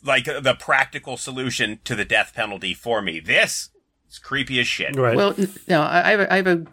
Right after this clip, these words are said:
Speaker 3: an argument against doing that with the, um, people on death row. And the ar-
Speaker 1: I would need to know more.
Speaker 3: The argument is that, um, if at any point you can say the phrase, "Well, at least some good can come out of it," then,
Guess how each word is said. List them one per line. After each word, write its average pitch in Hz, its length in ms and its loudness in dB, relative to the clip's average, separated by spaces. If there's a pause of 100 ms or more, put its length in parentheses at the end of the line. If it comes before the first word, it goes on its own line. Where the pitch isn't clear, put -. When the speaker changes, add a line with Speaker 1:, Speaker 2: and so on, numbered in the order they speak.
Speaker 3:
an 156 240 2
argument 165 340 2
against 147 360 0
doing 131 220 0
that 120 140 0
with 123 100 -6
the, 127 200 0 (100)
um, 127 240 0 (180)
people 143 220 -2
on 127 240 0 (380)
death - 220 -2
row. 123 280 2 (340)
And 160 100 2
the 180 100 6
ar- 196 120 2
Speaker 1:
I 120 80 4
would 120 140 -2
need 127 160 2
to 139 80 2
know 185 160 -2
more. 339 240 -4
Speaker 3:
The 180 140 4
argument 226 380 2
is 180 300 4
that, 165 280 2
um, 160 260 4 (100)
if 202 240 2
at 202 240 2
any 226 200 4
point 175 520 0
you 190 220 0
can 190 220 0
say 220 400 2
the 214 100 -2
phrase, 151 640 0 (440)
"Well, 180 200 6
at 175 100 0
least 226 280 2
some 202 260 0
good 190 200 2
can 180 140 2
come 170 220 0
out 156 160 4
of 117 100 -2
it," - 240 -10 (400)
then, 170 440 2